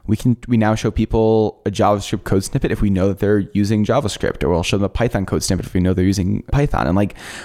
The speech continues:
we don't make a big deal of it. We don't, like, pop up and be like, "Hey, we know you're using Python 'cause we saw your logs," and, like, "Haha, we're clever." Like, it's more just a, like, "Oh, this is exactly what I needed. I didn't have to click a link," things like that. So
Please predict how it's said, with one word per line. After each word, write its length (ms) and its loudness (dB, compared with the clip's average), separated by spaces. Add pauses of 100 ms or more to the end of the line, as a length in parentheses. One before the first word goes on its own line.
(400)
we 100 2
don't 220 0
make 140 2
a 40 -2
big 160 -2
deal 220 2
of 80 0
it. 40 0
We 100 0
don't, 120 2
like, 160 -2
pop 240 0
up 140 -2
and 100 -2
be 80 0
like, 400 2 (320)
"Hey, 320 2
we 100 4
know 60 2
you're 80 4
using 180 2
Python 440 0
'cause 80 -4
we 80 -4
saw 100 -2
your 140 2
logs," 420 2
and, 80 0
like, 220 0
"Haha, 420 0
we're 80 -2
clever." 400 0
Like, 180 2
it's 120 -6
more 240 2
just 180 -2
a, 240 2
like, 460 0 (480)
"Oh, 320 0 (300)
this 100 0
is 80 0
exactly 320 0
what 80 2
I 40 2
needed. 260 0
I 20 -4
didn't 140 2
have 80 0
to 80 0
click 240 -4
a 40 2
link," 240 0
things 200 0
like 160 0
that. 200 -2
So 320 2